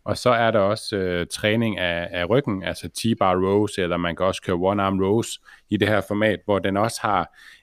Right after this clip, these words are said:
et plan at bevæge sig i, som fungerer rigtig godt til at aktivere lats. Og det er i hvert fald, øh, det er i hvert fald to øvelser, jeg regner med, at nu får jeg snart et hjemmetræningssetup, øh, og fordi jeg ikke har håndvægte og så meget andet, så giver det, øh,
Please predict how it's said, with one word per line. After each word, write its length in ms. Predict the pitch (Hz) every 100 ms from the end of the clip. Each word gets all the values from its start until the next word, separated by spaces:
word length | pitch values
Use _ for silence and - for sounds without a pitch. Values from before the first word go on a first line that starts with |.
| -
et 140 | 98 -
plan 280 | 120 104
at 100 | 90
bevæge 320 | 90 95 107 104
sig 220 | 95 98
i, 60 |
som 240 | 92 95 92
fungerer 400 | - 95 113 101
rigtig 320 | 98 120 101 90
godt 220 | 92 -
til 120 | 104
at 100 | 90
aktivere 500 | 85 - 92 95 87
lats. 360 | 87 92 - - _ _ _ _ _ _ _
Og 180 | 110 101
det 60 | 95
er 20 |
i 20 |
hvert 180 | 98 95
fald, 220 | 117 107
øh, 80 | 92
det 0 | 90
er 60 | - - - _ 120
i 40 |
hvert 160 | 117 -
fald 240 | 110 104 -
to 260 | 139 117
øvelser, 300 | 110 120 101
jeg 180 | 90 92
regner 220 | 98 107
med, 140 | 101 98
at 120 | 87
nu 120 | 98 - _ -
får 120 | 98
jeg 160 | 92
snart 240 | - 101 90
et 80 | 80
hjemmetræningssetup, 1040 | 95 117 - 98 90 87 - 101 87 90 _ -
øh, 240 | 87 87 - - - - _ _
og 100 | 98
fordi 240 | - 107 98
jeg 120 | 92
ikke 140 | -
har 80 | 87
håndvægte 500 | 80 117 123 113 95
og 80 | 92
så 100 | 95
meget 180 | 90 87
andet, 360 | 104 147 135
så 140 | - 110
giver 200 | - 90
det, 140 | 87
øh, 240 | 82 82